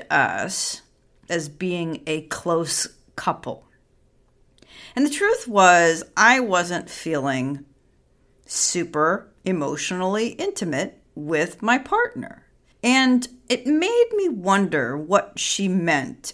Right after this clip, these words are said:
about a close couple. What does that even mean? Because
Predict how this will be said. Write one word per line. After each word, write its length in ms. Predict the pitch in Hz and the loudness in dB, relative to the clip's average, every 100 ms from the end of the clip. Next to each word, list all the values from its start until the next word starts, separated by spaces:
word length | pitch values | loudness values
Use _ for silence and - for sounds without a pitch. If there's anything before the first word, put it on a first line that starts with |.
| - | -6
about 680 | 156 139 151 143 147 - - - | -6 0 0 2 -2 -6 -16 -8
a 160 | 165 170 | -8 -8
close 800 | - - 170 156 147 - - - _ _ - | -12 -6 -2 -2 -4 -8 -8 -12 _ _ -4
couple. 420 | 180 - 110 - | -4 -4 -10 -4
What 200 | 247 294 | -4 -2
does 280 | 415 - - | -4 -4 0
that 420 | 214 233 226 - | 2 4 2 -4
even 760 | 175 190 180 180 165 165 170 - _ | -4 -2 0 -2 -2 -4 -8 -14 _
mean? 920 | 156 165 170 196 190 131 - 78 69 - - - _ | -8 -6 0 2 2 0 -6 -14 -16 -18 -20 -20 _
Because 600 | 233 247 233 196 - - | 0 2 2 0 -6 -8